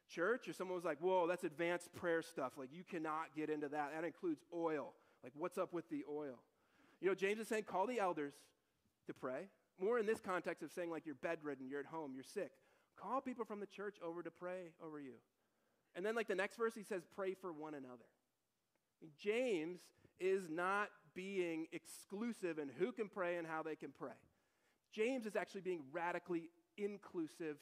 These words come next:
saying, "Come on, let's all pray." And as a church at Miracle City, we practice all of the above. We have our elders go and anoint and pray over people.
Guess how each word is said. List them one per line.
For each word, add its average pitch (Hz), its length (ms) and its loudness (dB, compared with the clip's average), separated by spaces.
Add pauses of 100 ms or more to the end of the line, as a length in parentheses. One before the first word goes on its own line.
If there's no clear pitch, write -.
(100)
saying, 165 400 -2
"Come 214 260 -4
on, 165 380 2 (340)
let's 175 500 2
all 170 380 -4 (240)
pray." 123 240 -6 (840)
And 165 120 -4
as 165 100 -2
a 156 60 -4
church 240 420 2
at 190 80 0
Miracle 190 300 0
City, 240 420 0 (240)
we 226 220 -2
practice 190 500 0
all 156 240 -4
of 143 100 -8
the 143 120 -4
above. 131 260 -6 (960)
We 208 220 0
have 208 200 2
our 185 220 4
elders 220 560 2
go 185 240 2
and 196 80 0
anoint 185 460 0 (140)
and 160 200 -6 (100)
pray 190 220 0
over 160 220 -2
people. 147 360 -12